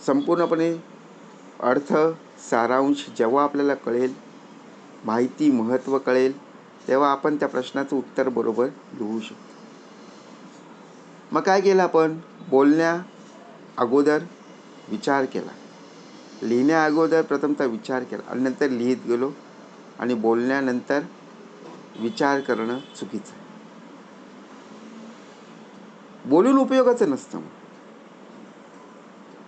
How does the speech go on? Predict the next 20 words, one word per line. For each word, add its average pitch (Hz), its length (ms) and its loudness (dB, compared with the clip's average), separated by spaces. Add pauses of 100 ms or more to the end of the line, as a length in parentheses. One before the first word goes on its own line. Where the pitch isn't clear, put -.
(600)
आणि 139 140 2
बोलल्यानंतर 190 640 4
विचार 208 340 2
करत 185 300 2
बसणं, 151 440 -2 (1500)
मग 123 80 -6
शेवटी 143 360 -2
काय? 147 280 -2 (1500)
संपलंच 185 440 0
ना. 180 120 -6 (1400)
म्हणजे 127 320 0
समर्थांनी 180 480 -2
भाग 160 180 -2
का 156 260 -2
दिलेला 113 340 -2
आहे? 92 120 -10 (2500)
बोलण्याआधी 160 640 2
विचार 151 340 0
करायला 139 340 -2
हवा. 90 160 -12